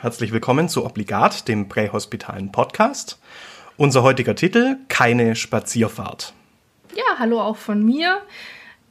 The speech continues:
Speaker 2: Fangen wir doch einfach mal an mit unserer Vorstellung. Ähm, mein Name ist Gabi, ich bin Redakteurin im Fachbuchverlag und, äh, gelernte Gesundheits- und Krankenpflegerin.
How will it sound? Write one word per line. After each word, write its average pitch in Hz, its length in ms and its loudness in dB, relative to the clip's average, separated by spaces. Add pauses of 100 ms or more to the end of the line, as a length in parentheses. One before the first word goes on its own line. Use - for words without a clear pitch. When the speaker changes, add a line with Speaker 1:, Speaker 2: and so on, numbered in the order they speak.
(120)
Speaker 2:
Fangen 240 180 2
wir 254 80 4
doch 240 120 0
einfach 214 340 0
mal 196 160 0
an 233 260 4
mit 208 240 0
unserer 196 340 -4
Vorstellung. 262 1000 -2 (760)
Ähm, 208 380 2
mein 196 220 2
Name 190 320 -4
ist - 200 -12
Gabi, 277 480 2
ich - 320 -10
bin 196 360 -2
Redakteurin 240 840 -2
im 185 300 -8
Fachbuchverlag 214 1300 0
und, 185 520 -4
äh, 175 260 -6 (420)
gelernte 202 400 4
Gesundheits- 190 840 -6
und 190 240 -8
Krankenpflegerin. 151 1200 -14